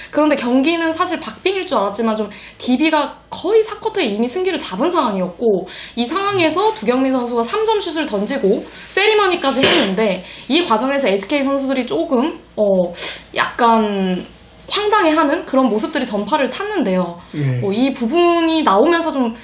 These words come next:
Speaker 1: 가비지 타임 불문율에 대한 논란이 좀 많이 나오게 됐습니다.
Speaker 2: 그쵸. 예, 기사도 많이 나왔었고, 사실 이 사건에 대해서는 아마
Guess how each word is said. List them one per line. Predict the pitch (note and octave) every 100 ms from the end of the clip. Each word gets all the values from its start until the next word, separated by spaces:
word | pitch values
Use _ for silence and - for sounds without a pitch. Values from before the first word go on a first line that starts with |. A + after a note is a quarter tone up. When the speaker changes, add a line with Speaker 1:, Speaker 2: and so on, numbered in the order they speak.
| -
Speaker 1:
가비지 | - A3+ A#3 A#3+
타임 | C#4+ C4 A3+
불문율에 | A#3+ B3 E4 D#4+ C#4 A3
대한 | G3 F#3 B3+
논란이 | G#3 G#3+ A3+
좀 | A3
많이 | F#3 G3+
나오게 | F#3+ F#3+ C4
됐습니다. | G3 F#3+ - C4 F#3+ G2 G2
Speaker 2:
그쵸. | - - D3 C#3
예, | C3+
기사도 | D3+ G3+ G3 F#3+ F#3+
많이 | D3 B2+ D#3
나왔었고, | C3+ C#3+ - D#3
사실 | D3+ A#3 C4 A3 C#3 - - -
이 |
사건에 | A3+ - F#4+ F4
대해서는 | B3 G#3 G#3+ C4 G3
아마 | B2+ G3 A3 E3 A#2